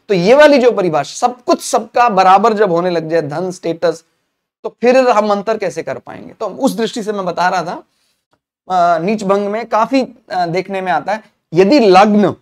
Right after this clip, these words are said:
चंद्र अशुभ के साथ युति में हो, दृष्ट हो,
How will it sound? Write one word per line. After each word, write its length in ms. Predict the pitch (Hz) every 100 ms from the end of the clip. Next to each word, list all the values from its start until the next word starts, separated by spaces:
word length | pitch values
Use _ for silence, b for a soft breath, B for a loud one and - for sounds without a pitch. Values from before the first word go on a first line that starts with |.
| _ _ _ _ _ _ _ _
चंद्र 360 | 240 262 262 262
अशुभ 380 | 202 - 294 269
के 160 | 262 233
साथ 340 | - 220 254 -
युति 400 | 180 196 240 240
में 200 | 240 214
हो, 220 | 170 120 _ _ _ _ _ _ _ _ _ _ _
दृष्ट 420 | 127 190 247 - 208
हो, 340 | 185 131